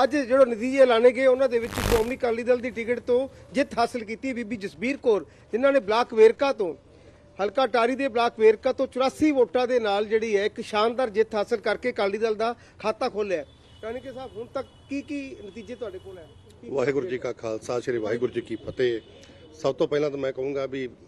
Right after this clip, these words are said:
Speaker 2: ਅੱਜ ਪ੍ਰਮਾਤਮਾ ਨੇ ਬੋਹਣੀ ਜਿਹੜੀ ਆ, ਬੜੀ ਵਧੀਆ ਕਰਾ ਦਿੱਤੀ। ਸਭ ਤੋਂ ਪਹਿਲਾਂ ਸਾਡੇ ਜਿਹੜਾ ਸ਼੍ਰੋਮਣੀ ਅਕਾਲੀ ਦਲ ਦੇ ਜਿਹੜੇ ਉਮੀਦਵਾਰ ਨੇ, ਨਵਜੋਤ ਕੌਰ ਮੋਦੇ ਜ਼ੋਨ ਤੋਂ, ਪਹਿਲੀ ਖਬਰ ਤਾਂ ਸਾਨੂੰ ਉਹ ਮਿਲੀ, ਪ੍ਰਮਾਤਮਾ ਨੇ ਦਿੱਤੀ, ਵਾਹਿਗੁਰੂ ਨੇ ਸ਼ੁਕਰਾਨਾ ਕਰਦਾ।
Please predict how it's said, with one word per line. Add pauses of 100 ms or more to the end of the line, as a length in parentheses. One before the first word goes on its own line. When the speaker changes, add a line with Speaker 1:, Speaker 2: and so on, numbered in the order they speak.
(520)
Speaker 2:
ਅੱਜ
ਪ੍ਰਮਾਤਮਾ
ਨੇ (240)
ਬੋਹਣੀ
ਜਿਹੜੀ
ਆ,
ਬੜੀ
ਵਧੀਆ
ਕਰਾ
ਦਿੱਤੀ। (540)
ਸਭ
ਤੋਂ
ਪਹਿਲਾਂ
ਸਾਡੇ
ਜਿਹੜਾ
ਸ਼੍ਰੋਮਣੀ
ਅਕਾਲੀ
ਦਲ
ਦੇ
ਜਿਹੜੇ
ਉਮੀਦਵਾਰ
ਨੇ,
ਨਵਜੋਤ
ਕੌਰ (800)
ਮੋਦੇ
ਜ਼ੋਨ
ਤੋਂ, (300)
ਪਹਿਲੀ
ਖਬਰ
ਤਾਂ
ਸਾਨੂੰ
ਉਹ
ਮਿਲੀ,
ਪ੍ਰਮਾਤਮਾ
ਨੇ
ਦਿੱਤੀ,
ਵਾਹਿਗੁਰੂ
ਨੇ (440)
ਸ਼ੁਕਰਾਨਾ
ਕਰਦਾ।